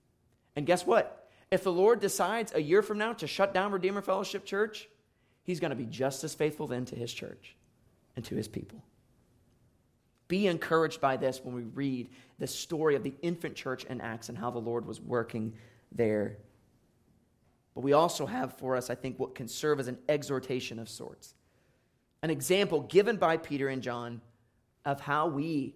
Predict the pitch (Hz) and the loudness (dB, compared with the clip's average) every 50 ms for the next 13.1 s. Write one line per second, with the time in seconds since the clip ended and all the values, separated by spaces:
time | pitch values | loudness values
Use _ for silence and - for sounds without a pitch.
0 | - - - 143 139 - - 131 123 - - 143 151 170 175 185 190 190 214 196 | -14 -10 -8 -8 -6 -6 -8 -10 -10 -8 -4 2 4 4 6 6 4 2 0 -6
1 | - - _ _ _ _ _ _ _ _ _ _ _ _ - 123 151 - - 113 | -12 -20 _ _ _ _ _ _ _ _ _ _ _ _ -4 -2 -2 -2 -2 -4
2 | 120 117 113 113 113 113 - 110 107 107 - - - 131 135 160 196 202 196 196 | -2 -2 -2 -4 -6 -6 -6 -6 -6 -6 -8 -6 0 2 2 2 2 0 -4 -4
3 | 190 - 127 107 117 117 - - - - - - - _ _ _ _ _ _ _ | -2 -2 -2 -2 -2 -6 -8 -8 -10 -10 -12 -14 -20 _ _ _ _ _ _ _
4 | _ _ _ _ _ _ - 131 95 104 - 135 127 127 - - - - 127 113 | _ _ _ _ _ _ -4 -4 -4 -2 -2 -2 -2 -2 -4 -4 -2 -2 0 0
5 | 107 113 113 - - 127 123 123 123 - - 110 107 - - - _ _ - - | 0 -2 -4 0 0 2 2 2 0 -2 -6 -6 -6 -6 -10 -16 _ _ -20 -20
6 | - - 117 - - - 127 123 120 - - - 113 107 104 104 98 107 120 - | -12 -12 -10 -8 -2 2 2 2 2 -2 -4 -4 -2 -2 -2 -4 -6 -8 -10 -12
7 | - - _ _ _ _ _ _ _ _ _ _ _ _ _ _ - - 143 156 | -14 -16 _ _ _ _ _ _ _ _ _ _ _ _ _ _ -6 0 2 2
8 | 165 160 135 117 107 101 107 - - _ _ _ _ _ - - - 143 143 156 | 4 4 2 2 0 -4 -4 -8 -16 _ _ _ _ _ -10 -2 2 2 4 4
9 | 147 143 131 120 104 - - 101 95 - 120 123 123 123 120 117 - - 120 113 | 2 2 0 0 -2 -4 -10 -12 -10 -8 -4 -2 0 0 0 -2 -2 -4 -6 -6
10 | 113 - - 110 104 - - 104 71 - - - - - - _ _ _ _ _ | -6 -6 -10 -10 -10 -8 -10 -10 -10 -10 -14 -16 -20 -20 -20 _ _ _ _ _
11 | _ _ _ _ _ _ _ _ _ _ _ _ _ _ _ _ _ - 139 147 | _ _ _ _ _ _ _ _ _ _ _ _ _ _ _ _ _ -2 -2 -2
12 | 117 131 170 175 180 160 151 143 135 127 110 123 131 127 101 - 117 - 123 113 | 4 4 4 4 4 4 4 4 2 2 2 -2 -4 -4 -4 -6 -8 -8 -6 -8
13 | 110 117 | -10 -10